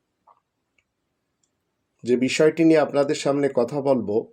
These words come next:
কোরআনের কিছু আয়াত আপনাদের সামনে তুলে ধরলে আপনারা বুঝতে পারবেন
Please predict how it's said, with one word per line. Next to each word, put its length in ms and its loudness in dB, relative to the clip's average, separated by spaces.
কোরআনের 420 0
কিছু 320 -10
আয়াত 280 0
আপনাদের 460 -4
সামনে 260 -4
তুলে 300 -6
ধরলে 320 -2
আপনারা 340 0
বুঝতে 360 -8
পারবেন 360 -4